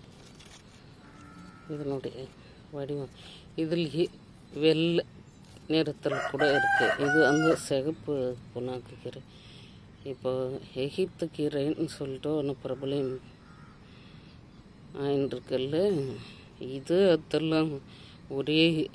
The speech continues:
இனம்தான். இந்த கீரையும் அதே, அதே சுவையில் தான் இருக்கும். இதுவும் நீங்க இனிமேல் சாப்பிட்றதுக்கு முயற்சி பண்ணுங்க.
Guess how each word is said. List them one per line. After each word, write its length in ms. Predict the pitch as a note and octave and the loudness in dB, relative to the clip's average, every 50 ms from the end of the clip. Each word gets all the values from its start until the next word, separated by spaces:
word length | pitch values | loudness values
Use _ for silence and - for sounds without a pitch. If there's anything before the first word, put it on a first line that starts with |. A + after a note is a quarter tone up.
| - - - - - - - - - - - - - - - - - - - | -12 -20 -20 -20 -20 -20 -20 -20 -20 -20 -20 -20 -20 -20 -20 -20 -20 -8 -4
இனம்தான். 680 | C#3 C#3+ D3 C#3+ C3+ D3+ E3 D#3+ C#3+ C3 B2 B2+ - - - - - - - - - - - - - - - - - - - - | 0 2 2 4 4 4 4 4 2 0 -2 -6 -8 -12 -16 -18 -20 -20 -20 -20 -20 -20 -20 -20 -20 -20 -20 -20 -20 -20 -8 -6
இந்த 420 | C3 C#3 D3+ E3 F3 F3+ F#3 D#3 - - | 0 4 6 6 8 8 6 4 2 2
கீரையும் 580 | E3+ E3 E3 D#3+ D#3 D#3+ D#3+ D3+ D3+ E3 G3 - | 2 4 4 4 4 4 6 6 6 6 6 6
அதே, 580 | - - - - - D3 C#3 - D#3 D#3 E3+ - F5+ - - F5 F5 - - - - - - - - - - - - - - - - - - - | 6 4 4 4 2 2 4 4 6 8 8 6 6 2 -2 -2 -2 -2 -2 -6 -12 -18 -20 -20 -20 -20 -20 -20 -20 -20 -20 -20 -20 -20 -12 -8
அதே 400 | D3+ C#3+ C#3+ D#3+ E3 F3+ F3 E3+ | -8 0 4 6 8 8 8 6
சுவையில் 520 | - - E3+ D3+ D3 D3+ D3 C#3 C#3 C#3 | 4 2 2 4 4 4 4 2 0 -2
தான் 300 | - E3+ D#3+ D3+ C#3 C#3+ | -2 0 2 2 2 0
இருக்கும். 560 | C#3 D#3 B2+ - - - A#2+ C3+ D#3 G#3 C4 - - - - - - - - - - - - - - - - - - - - - - - - | -2 -6 -10 -10 -10 -6 -4 -2 -2 -4 -4 -6 -10 -16 -18 -18 -18 -20 -20 -20 -20 -20 -20 -20 -20 -20 -20 -20 -20 -20 -20 -20 -20 -14 -8
இதுவும் 460 | E3 E3+ F3+ F#3 G3+ G#3 G#3+ A3 G#3 G3 | -4 -2 2 4 6 8 10 10 10 10
நீங்க 360 | F3+ E3+ D3 B2 D3+ D3+ C3+ - - - - - | 8 8 6 4 4 2 0 -6 -12 -16 -12 -8
இனிமேல் 440 | - D3+ D#3+ D3+ D3 D3+ D3+ D3+ D3 - - | -4 0 2 2 4 4 2 2 0 -2 -4
சாப்பிட்றதுக்கு 640 | D#3 C#3 D3 C#3+ - - C#3 C#3 C#3 C#3 - C#3 - | -2 -2 -2 -2 -4 -6 -6 -6 -8 -10 -12 -12 -8
முயற்சி 420 | C#3+ C#3 C3+ C3+ C3+ - - - | -4 -2 -2 -2 -2 -4 -6 -10
பண்ணுங்க. 560 | B2+ - B2+ B2+ B2+ B2+ B2 B2+ C3 D3 G3 | -10 -6 -6 -4 -4 -4 -4 -4 -4 -4 -6